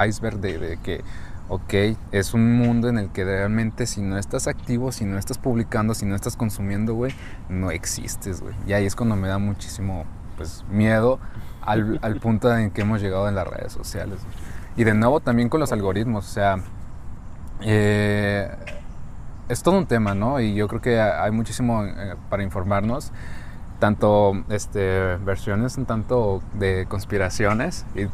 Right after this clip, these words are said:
Speaker 1: un, otras un tanto objetivas y saber cómo, este, manejar un, un algoritmo. Y te digo, me quedo yo mucho en, en, en Facebook y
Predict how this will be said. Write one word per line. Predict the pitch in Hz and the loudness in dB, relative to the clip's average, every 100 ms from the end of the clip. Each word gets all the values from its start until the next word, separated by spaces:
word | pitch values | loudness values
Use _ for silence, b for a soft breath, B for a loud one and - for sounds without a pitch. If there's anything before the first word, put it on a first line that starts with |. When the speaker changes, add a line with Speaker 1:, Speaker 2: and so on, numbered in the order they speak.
| 104 | 0
Speaker 1:
un, | 110 110 107 101 | 2 2 2 2
otras | 104 117 110 | 0 0 0
un | 113 | 2
tanto | 110 104 | 2 2
objetivas | 107 - - 110 104 | 0 -2 2 2 4
y | |
saber | 101 98 | 2 2
cómo, | 107 110 107 - | 2 4 4 2
este, | 101 - 90 92 | -4 -4 -4 -2
manejar | 98 95 92 98 | 0 -2 0 0
un, | 101 107 - | 2 -2 0
un | 110 | 0
algoritmo. | 104 98 95 98 92 - B B B B B | 0 0 -2 -2 -4 -6 B B B B B
Y | 107 | 2
te | 117 | 4
digo, | 127 | 4
me | 120 104 | 4 4
quedo | 123 131 | 4 2
yo | 151 | 2
mucho | 147 - | 0 0
en, | 139 117 | 0 0
en, | 101 98 92 90 87 90 | 0 -2 -2 -2 -4 -4
en | 92 92 | -4 0
Facebook | 107 98 120 - | 0 2 0 -2
y | 107 98 92 80 | -2 0 0 -2